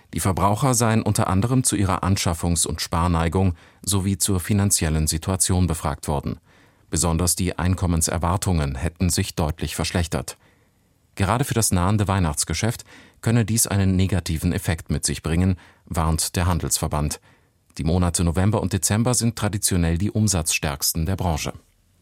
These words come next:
Frauen bleiben in den Führungsetagen deutscher Firmen unterrepräsentiert.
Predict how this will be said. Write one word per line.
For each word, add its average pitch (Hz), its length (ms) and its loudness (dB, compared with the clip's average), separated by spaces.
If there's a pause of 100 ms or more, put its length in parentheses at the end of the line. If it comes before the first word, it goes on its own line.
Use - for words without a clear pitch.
(2000)
Frauen 127 440 2
bleiben 123 320 2
in 98 100 2
den 101 160 2
Führungsetagen 87 960 0
deutscher 92 340 -2
Firmen 82 440 0
unterrepräsentiert. 76 1300 -2